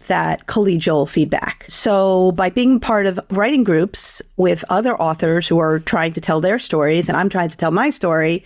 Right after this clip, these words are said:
and then we read to each other and give each other feedback and critique, honest feedback and critique from smart people. I only try to do groups with smart people. <laughs>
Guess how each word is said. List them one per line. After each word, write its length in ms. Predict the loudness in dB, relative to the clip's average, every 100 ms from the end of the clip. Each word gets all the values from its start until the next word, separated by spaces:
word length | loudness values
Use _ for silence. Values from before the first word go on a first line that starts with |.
| -6
and 160 | -2 0
then 240 | 2 0
we 100 | 2
read 320 | 2 2 0 2
to 120 | 0
each 160 | 2 0
other 300 | 0 0 0
and 300 | 0 0 0
give 140 | 0
each 140 | 0
other 220 | 0 0 0
feedback 420 | 0 0 -2 -2
and 120 | -4
critique, 500 | -2 0 0 0 -6 -10 -2
honest 640 | 0 2 0 -4 -10 -20 -8
feedback 480 | -2 0 0 -2 0
and 140 | 0
critique 520 | 0 0 0 0 -6 -12
from 260 | -4 -2
smart 400 | 0 0 0 -2
people. 480 | -2 0 2 0 -2 -10 _ -4
I 100 | -2
only 340 | 0 0 -2 -8 -20 -14
try 220 | -4 -2 0
to 80 |
do 240 | -2 -2 -2
groups 320 | 0 -2 0
with 100 | -2
smart 300 | 0 -2 -2
people. 360 | -4 -2 -2 -2 -6 -6
<laughs> 100 | -4